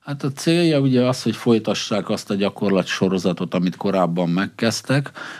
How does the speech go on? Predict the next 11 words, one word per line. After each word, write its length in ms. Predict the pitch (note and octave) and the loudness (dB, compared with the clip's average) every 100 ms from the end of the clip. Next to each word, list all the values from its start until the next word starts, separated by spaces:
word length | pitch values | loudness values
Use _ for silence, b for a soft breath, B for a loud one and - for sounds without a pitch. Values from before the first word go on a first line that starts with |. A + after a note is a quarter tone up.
| - | -6
Ez 140 | A#2 | -6
korábban 500 | - C#3 A#2+ G#2 G2+ | 0 4 4 2 0
hadászati 880 | F#2+ - G#2 G2 F#2 - G2 - G2 | 0 2 2 2 0 0 -2 0 0
méretű, 680 | G2+ G#2 G2 F#2 - F#2+ | 2 2 2 0 2 0
kétszáz, 720 | F2+ G#2 G2+ - - G2+ F#2+ F2+ | 2 2 2 0 2 4 4 0
százötven, 880 | - G#2 G#2 F#2+ F#2+ - F#2+ F2+ | -2 0 2 2 0 2 2 2
kétszázezer 800 | - G2+ F#2+ - G2 F#2+ F2 F#2 | 2 0 2 0 0 0 2 2
fős 460 | E2+ - G2 F#2 - | 0 0 2 2 0
nagyságrendű 1080 | G2+ G2+ - G#2+ F#2+ F#2 F#2 F2+ F2+ F2+ F2+ | 0 0 -2 0 0 0 0 2 2 2 4
gyakorlat 680 | F#2+ F#2 G#2+ G2 G2+ G2+ - | 2 2 2 2 4 2 2
volt. 380 | A#2+ C#3+ C#3+ | 4 4 2